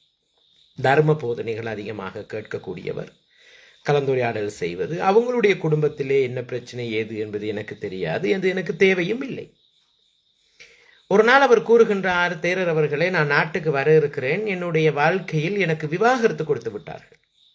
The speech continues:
எனக்கு விவாகரத்து கொடுத்திருக்கின்றார்கள். என் குடும்பத்திலே சின்ன சின்ன பிரச்சனைகள், சிக்கல்கள் இருந்தது,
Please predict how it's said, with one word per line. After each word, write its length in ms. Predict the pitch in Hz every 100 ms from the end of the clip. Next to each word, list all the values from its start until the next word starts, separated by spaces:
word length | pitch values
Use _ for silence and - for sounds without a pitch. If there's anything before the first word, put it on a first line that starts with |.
| _ _ _ _ _ _ _ _
எனக்கு 340 | 208 208 - 370 453 - _ _ _ _ _ _ 127
விவாகரத்து 600 | 160 254 285 262 - 226
கொடுத்திருக்கின்றார்கள். 880 | 170 - 104 - 98 64 - - _ _ _ _ _ _ _ _ _ - - _ _
என் 160 | 147 143
குடும்பத்திலே 420 | 190 262 269 254
சின்ன 200 | 247 185
சின்ன 180 | 156 156
பிரச்சனைகள், 560 | 156 156 208 190 165 151
சிக்கல்கள் 460 | 139 - 139 123
இருந்தது, 460 | 127 185 185 120